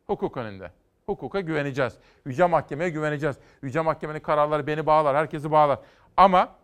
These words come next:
bu ağır tazminat davaları açarak karşısındakini susturmaya ve yıldırmaya çalışıyorlar.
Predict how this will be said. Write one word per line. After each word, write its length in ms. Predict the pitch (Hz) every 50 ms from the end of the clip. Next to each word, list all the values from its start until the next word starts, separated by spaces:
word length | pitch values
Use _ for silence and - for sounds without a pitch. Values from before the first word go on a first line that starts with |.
| _ _ _ _ _ _ _ -
bu 160 | 175 165 - -
ağır 220 | 151 160 190 214
tazminat 640 | 208 - 185 160 156 139 131 147 170 190 190 190 -
davaları 420 | 175 156 147 147 143 139 139 131 -
açarak 460 | - 147 143 - 170 160 180 214 - - _ _ _ _
karşısındakini 880 | - - 151 160 151 151 - 165 - - 160 151 156 - - 190 208 208
susturmaya 640 | 208 - 180 143 - _ - 165 143 151 185 214 208
ve 60 | 180
yıldırmaya 480 | 151 156 147 131 147 151 156 175 170 -
çalışıyorlar. 540 | - 139 127 117 - - 117 107 98 95